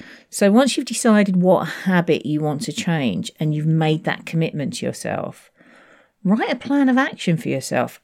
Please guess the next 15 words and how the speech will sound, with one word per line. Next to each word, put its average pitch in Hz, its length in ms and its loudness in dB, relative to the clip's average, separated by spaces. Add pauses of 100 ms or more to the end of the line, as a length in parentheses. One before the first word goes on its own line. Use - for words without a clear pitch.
How 277 520 2
is 330 160 4
this - 300 -2
new 175 260 6
habit 160 360 0
gonna 165 200 0
work? 220 360 2
What 190 260 2
is 240 120 -4
the 285 120 -2
routine 226 640 2
that 151 100 -2
you're 160 160 0
gonna 151 180 -2
follow? 180 560 0